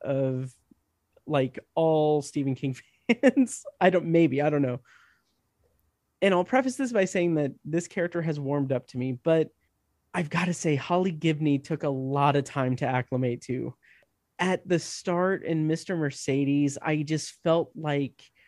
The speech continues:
her personality quirks, while definitely, while definitely helping to inform the character and give this kind of interesting counterbalance to this kind of detective story thing,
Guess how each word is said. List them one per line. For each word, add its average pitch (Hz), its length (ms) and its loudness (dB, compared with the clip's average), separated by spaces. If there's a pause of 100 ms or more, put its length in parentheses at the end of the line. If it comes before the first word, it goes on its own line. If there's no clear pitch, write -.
(580)
her 160 480 2
personality 160 920 -2
quirks, - 760 -6 (220)
while 151 920 2 (540)
definitely, 156 1120 0 (200)
while 123 500 0
definitely 277 360 2
helping 208 340 -2
to 190 160 0
inform 151 460 0
the 143 100 0
character 139 640 -2
and 135 460 0 (440)
give 143 260 0
this 143 200 0
kind 147 240 0
of 131 180 -2
interesting 147 1000 -2 (880)
counterbalance 147 720 0
to 151 100 -2
this 139 200 -4
kind 147 240 -4
of 135 80 -4
detective 135 540 -8
story 135 420 -4
thing, 131 460 0